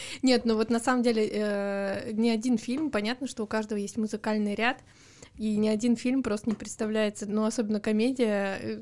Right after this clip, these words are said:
э, тебе ещё какое-то вот это вот поднастроение, задний бэкграунд создаёт, во-, вот этот, э, ком-, комедийный фон, не только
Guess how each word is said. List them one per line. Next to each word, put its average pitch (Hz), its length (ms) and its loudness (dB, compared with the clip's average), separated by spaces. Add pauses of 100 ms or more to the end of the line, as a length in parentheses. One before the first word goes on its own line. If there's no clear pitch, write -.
(160)
э, 233 60 -6
тебе 233 240 -2
ещё 226 200 -2
какое-то 233 380 0
вот 220 160 -2
это 240 180 -2
вот 208 140 -4 (160)
поднастроение, 233 840 0
задний 220 340 0
бэкграунд 233 480 -2
создаёт, 208 580 -4 (220)
во-, 220 240 -2
вот 214 340 -4
этот, 214 320 -2
э, 208 220 0
ком-, 214 400 -2
комедийный 214 760 0
фон, 240 360 -6 (440)
не 220 120 2
только 208 960 2